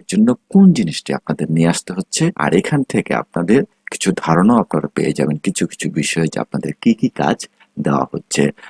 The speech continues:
প্রথমে আমরা বাংলার জন্য পেয়েছি, ষষ্ঠ থেকে নবম শ্রেণীর সকল শ্রেণীর শিক্ষার্থীরা পাঠ্য বই নিয়ে আসবে। অনেকে আপনারা মন্তব্য করেছিলেন আমার ভিডিওতে যে, "স্যার, আমরা বই নিয়ে যাব কিনা?" তাহলে কোন ক্লাসের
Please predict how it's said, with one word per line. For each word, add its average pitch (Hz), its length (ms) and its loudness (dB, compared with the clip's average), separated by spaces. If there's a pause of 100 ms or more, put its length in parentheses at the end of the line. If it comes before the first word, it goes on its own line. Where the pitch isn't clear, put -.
প্রথমে 160 340 4
আমরা 120 180 2
বাংলার 80 460 2
জন্য 156 260 -2
পেয়েছি, - 540 0
ষষ্ঠ - 380 0
থেকে 147 320 2
নবম 90 360 4
শ্রেণীর 120 340 0
সকল 151 440 2
শ্রেণীর 135 360 -2
শিক্ষার্থীরা 107 800 -2
পাঠ্য - 340 -4
বই 78 120 2
নিয়ে 69 180 -2
আসবে। - 420 -4
অনেকে 110 300 4
আপনারা 107 240 0
মন্তব্য 92 440 4
করেছিলেন 80 600 0
আমার 76 240 2 (100)
ভিডিওতে 78 520 -2 (260)
যে, - 140 -4
"স্যার, - 180 0
আমরা 76 200 0 (120)
বই 80 140 4
নিয়ে 76 220 2
যাব 67 240 -2
কিনা?" - 360 -6
তাহলে 85 180 2 (180)
কোন 143 240 6
ক্লাসের 131 640 2